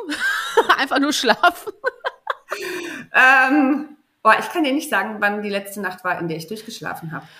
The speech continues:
Speaker 1: Das ist,
Speaker 2: Ah.
Speaker 1: ähm, das, egal. <laughs>
Speaker 2: Aber du siehst frisch aus. Äh, für alle, die jetzt nur beim Podcast, nur, was heißt nur, ist natürlich auch toll, dass ihr beim Podcast zuhört. Es gibt diese Folge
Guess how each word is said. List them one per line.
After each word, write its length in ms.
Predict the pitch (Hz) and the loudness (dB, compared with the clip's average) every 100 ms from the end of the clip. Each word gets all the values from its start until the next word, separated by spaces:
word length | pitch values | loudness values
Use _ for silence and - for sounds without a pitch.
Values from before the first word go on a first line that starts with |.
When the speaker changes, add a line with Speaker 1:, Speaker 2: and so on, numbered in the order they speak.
| - - | -20 -14
Speaker 1:
Das 200 | 196 - | -10 -10
ist, 320 | - 202 - - | -10 -10 -8 -4
Speaker 2:
Ah. 340 | 427 359 285 | 2 4 4
Speaker 1:
ähm, 320 | 185 175 170 - _ _ _ _ _ _ _ _ _ _ - | 2 0 -4 -8 _ _ _ _ _ _ _ _ _ _ -20
das, 520 | - - - - - _ _ _ - - _ | -12 -10 -10 -10 -16 _ _ _ -20 -20 _
egal. 300 | - 269 202 - 466 453 | 4 4 4 4 4 4
<laughs> 260 | - 539 605 | 4 6 6
Speaker 2:
Aber 160 | - | 4
du 120 | 254 | 0
siehst 220 | 233 330 - | 2 0 0
frisch 340 | 262 302 494 - | -4 0 0 2
aus. 280 | 208 196 - | 2 2 0
Äh, 160 | 233 226 | -2 0
für 200 | 277 - | 2 4
alle, 200 | 294 302 | 4 2
die 100 | 254 | -2
jetzt 280 | 247 - - | -4 -6 -6
nur 100 | 240 | 0
beim 160 | 214 | 0
Podcast, 500 | 214 - - 185 - | 0 -4 0 0 0
nur, 220 | 160 160 | -6 -6
was 120 | 135 151 | -6 -6
heißt 200 | 156 185 | -8 -2
nur, 280 | 214 214 | 2 2
ist 120 | - 143 | 2 -6
natürlich 260 | 139 165 | -12 -12
auch 80 | - | -12
toll, 240 | - - 233 | -2 2 4
dass 140 | 180 | 2
ihr 60 | 185 | -2
beim 120 | 180 | -6
Podcast 400 | 185 - 160 - | -6 -6 -8 -6
zuhört. 340 | 277 220 196 - - - | -4 0 0 -2 -20 -18
Es 140 | 185 | -8
gibt 200 | - - | -8 -8
diese 180 | 233 208 | -6 -6
Folge 380 | - 185 180 | -4 -2 -2